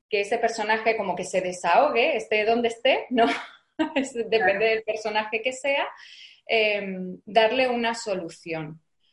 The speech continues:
Speaker 2: Mm.
Speaker 1: Em, fíjate, la solución que más me ha llegado en esta cuarentena y que me llega, me, me, me llega viniendo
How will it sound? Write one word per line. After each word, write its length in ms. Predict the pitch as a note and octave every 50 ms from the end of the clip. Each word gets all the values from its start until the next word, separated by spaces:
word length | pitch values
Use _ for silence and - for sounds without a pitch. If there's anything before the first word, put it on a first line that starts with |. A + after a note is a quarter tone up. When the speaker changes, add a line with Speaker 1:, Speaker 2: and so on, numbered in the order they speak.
| _ _ _ _ _ -
Speaker 2:
Mm. 40 |
Speaker 1:
Em, 1000 | - F#3+ F#3 F#3 F#3 F3+ F3 F3 F3 F3 E3+ E3+ E3 E3 E3 D#3+ D#3+ D#3 D#3+ D#3+ - - _ _ _ _ _ _ _ _ _ _ _ _ _ _ _ _ _ _ _ _ _ _ _
fíjate, 540 | - A#3+ A3+ - C4+ B3+ - A3 F#3 - -
la 200 | G#3 G3 G3 F#3+
solución 760 | - - G#3+ G3 F#3+ F#3 F3+ - - G#3 G#3+ G#3+ A3+ A#3+ A#3+
que 120 | A#3 A3+ A3
más 240 | G#3 G#3 A3 A3
me 160 | A3+ A3 A3 A3+
ha 60 | A3
llegado 680 | G#3+ G3+ F#3+ F#3+ G3 G3 G3+ G3+ G3 G#3 G#3 G#3+ G#3+ G#3+ -
en 140 | F#3 F3+
esta 320 | F3 F#3 - - G3+ G3 -
cuarentena 1000 | - F3+ E3+ E3+ E3 E3 E3 E3 E3 - F3+ F3+ F#3 F#3+ G#3 A3+ C4+ D#4 - - -
y 140 | D#3+ D#3
que 80 | - F#3
me 120 | F#3 F3 F3
llega, 320 | F#3+ F#3+ G3 G3 G3+ G3 G3 F#3+ F3+ F3 E3+ D3 D3
me, 340 | F#3+ F#3+ F#3+ F#3 F#3 F3+ F#3+
me, 580 | G3 F#3 F#3 F3+ F3 F3 F3 E3+ E3+ F3 F3+ _ _ _ _ _ _ _ _ - G3+ F#3+ F3 - - - -
me 120 | - G3+ G3
llega 220 | A3 A3 C4 C#4
viniendo 880 | C4+ C4 A#3+ B3 C4 C#4 C#4 C4+ C4 G#3+ G3+ F#3+ F#3+ G#3 G#3+ G#3 - -